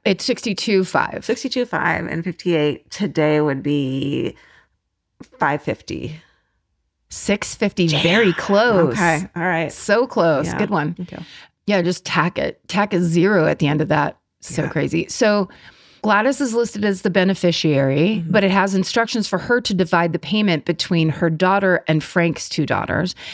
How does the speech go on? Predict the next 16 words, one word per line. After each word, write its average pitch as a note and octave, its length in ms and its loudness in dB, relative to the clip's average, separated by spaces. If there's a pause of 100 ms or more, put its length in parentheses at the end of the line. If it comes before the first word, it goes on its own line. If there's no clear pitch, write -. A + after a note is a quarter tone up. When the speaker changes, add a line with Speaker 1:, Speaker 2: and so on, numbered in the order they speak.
(180)
Speaker 1:
And G3 180 4
then F#3+ 160 4
the F#3+ 80 4
second B3+ 360 0
policy E3+ 640 2
is E3 180 2
for - 200 0
eighteen F3+ 380 2
thousand D#3+ 460 2
seven D#3+ 500 0
fifty, B2 560 -2
Speaker 2:
Mm-hmm. E3 260 -6 (360)
Speaker 1:
which G3 180 2
is E3+ 120 0
worth E3 220 2
around D3+ 540 2